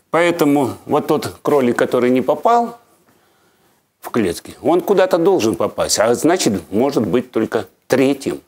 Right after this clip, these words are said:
а то даже и четвертым. Потому что, ну, в принципе, могут быть все кролики в одном клетке сидеть, и все.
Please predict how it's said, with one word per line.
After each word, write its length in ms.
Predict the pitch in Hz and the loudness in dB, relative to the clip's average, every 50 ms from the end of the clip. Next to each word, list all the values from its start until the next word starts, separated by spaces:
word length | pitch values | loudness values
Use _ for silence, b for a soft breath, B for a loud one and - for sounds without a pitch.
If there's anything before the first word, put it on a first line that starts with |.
| _ _ _ | _ _ _
а 100 | - 98 | -8 -4
то 100 | - - | -2 -2
даже 300 | 127 104 120 98 104 104 | 0 0 0 0 0 0
и 100 | 98 90 | -2 -2
четвертым. 600 | - - - - - - - 64 - - - - 67 - - | -4 -8 -8 -6 -6 -6 -6 -6 -10 -14 -20 -20 -20 -14 -14
Потому 260 | 101 - 107 95 87 | -10 -8 -6 -6 -6
что, 240 | - - - 104 110 | -6 -6 -6 -4 -4
ну, 160 | 139 170 196 | -4 -6 -8
в 80 | 196 - _ | -8 -14 _
принципе, 440 | - 123 120 107 - - - - 113 | -6 -4 -2 -2 -2 -4 -4 -2 -2
могут 380 | 101 104 104 101 90 - 87 82 | 0 0 0 0 -2 -4 -6 -4
быть 220 | 82 98 143 143 | -2 -2 -4 -4
все 180 | - - - 95 | -4 -4 -4 -4
кролики 460 | - - 127 120 107 98 90 - 123 | -4 -2 -2 0 0 -2 -2 -2 -2
в 80 | 101 107 | 0 0
одном 300 | 110 104 104 90 78 - B B B B B B B B B B | 0 0 0 -2 -2 -6 B B B B B B B B B B
клетке 340 | - 123 110 - - - 101 | -2 -2 -2 -2 -4 -8 -6
сидеть, 420 | - - 104 95 117 131 127 - | -2 -2 0 0 0 -2 -2 -2
и 100 | - 82 | -6 -8
все. 300 | 71 - - 82 73 65 | -8 -8 -10 -10 -10 -12